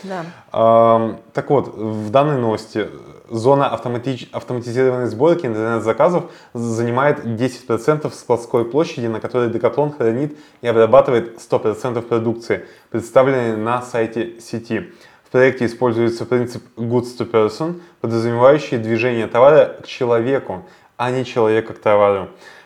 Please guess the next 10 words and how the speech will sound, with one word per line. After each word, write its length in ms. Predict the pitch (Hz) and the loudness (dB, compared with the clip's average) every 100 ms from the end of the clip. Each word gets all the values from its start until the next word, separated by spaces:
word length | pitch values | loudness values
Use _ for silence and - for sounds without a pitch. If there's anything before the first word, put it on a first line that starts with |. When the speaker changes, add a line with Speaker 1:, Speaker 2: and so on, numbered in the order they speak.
| _ | _
Speaker 2:
Флот 540 | - 127 156 160 - | -2 6 6 6 -2
из 240 | 127 - - | -4 -4 -14
восьмидесяти 640 | 123 131 127 135 127 - 127 | -2 0 0 -4 -4 -4 -4
двух 340 | 117 127 - | 0 -2 0
логистических 800 | 117 104 101 - 147 - - 104 | 0 -2 -4 -8 -10 -12 -14 -4
роботов 400 | 123 147 147 110 | 0 2 0 -8
собирает 600 | - 110 113 117 117 117 | -6 -2 2 4 2 0
до 140 | 113 117 | 0 0
восьмидесяти 760 | 113 - 123 120 120 110 - - | 0 -4 -6 -6 -8 -8 -8 -10
интернет-заказов 1300 | 104 110 107 104 - _ _ - 107 120 139 139 | -10 -8 -6 -8 -10 _ _ -4 0 4 4 2